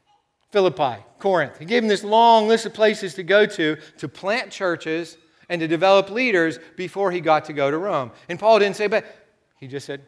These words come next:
"Okay, yes, Lord." He went, no complaining. And then Paul was ready to go to Rome,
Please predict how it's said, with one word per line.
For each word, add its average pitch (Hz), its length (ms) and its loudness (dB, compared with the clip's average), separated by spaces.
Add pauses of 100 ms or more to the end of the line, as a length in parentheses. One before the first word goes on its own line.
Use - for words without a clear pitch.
(100)
"Okay, 196 320 -10
yes, 147 220 -8
Lord." 127 180 -10 (720)
He 143 120 -14
went, 180 260 -8
no 156 140 -8
complaining. 170 440 -14 (720)
And 175 180 -4
then 220 400 2 (640)
Paul 202 500 6
was 135 220 -2
ready 190 320 0
to 202 100 -10
go 170 220 0
to 170 80 2
Rome, 156 480 0